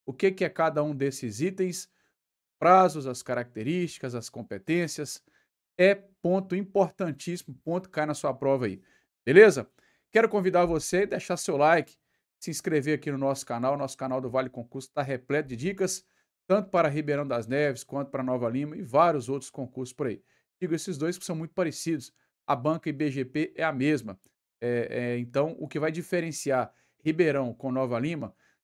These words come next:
são as leis municipais, geografia, história, é o que diferencia um pouco mais, além de uma, uma prova ter mais questões do que a outra, mas o conteúdo português, informática é o mesmo, né? Podemos dizer assim. Bacana, pessoal?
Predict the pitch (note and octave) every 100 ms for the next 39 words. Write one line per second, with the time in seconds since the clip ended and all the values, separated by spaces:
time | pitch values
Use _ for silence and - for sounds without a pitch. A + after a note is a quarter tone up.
0 | - F#3+ F#3 C3+ D#3 D3+ C#3+ C3+ B2+ -
1 | - C3 C#3+ C3+ B2 B2 A#2 G2+ - B2+
2 | C3+ A2 - - B2 C3+ A#2+ - - -
3 | - D3 C3+ - C3 C#3+ C#3+ D#3 D3 D3
4 | _ _ _ _ C#3+ D3+ C#3+ D3 D3 D3
5 | C#3+ C#3+ C#3 C3+ D3 C#3 C#3 D3 C#3+ C#3+
6 | - C#3 - C3 C3 B2+ D3+ A#2 - G2+
7 | B2 B2 - _ _ _ - - C3 C#3
8 | C3+ C3 B2+ A#2+ F#2+ _ _ _ _ -
9 | C3+ - A#2+ B2+ D3 B2 A2+ - A2+ G#2+
10 | B2 C3 - - C#3 B2+ C3 C#3 B2 G2+
11 | C3 C3+ _ _ _ - A#2+ A#2+ A#2 C3
12 | - - _ _ _ _ A#2 - A3+ G3+
13 | E3 D3+ A2+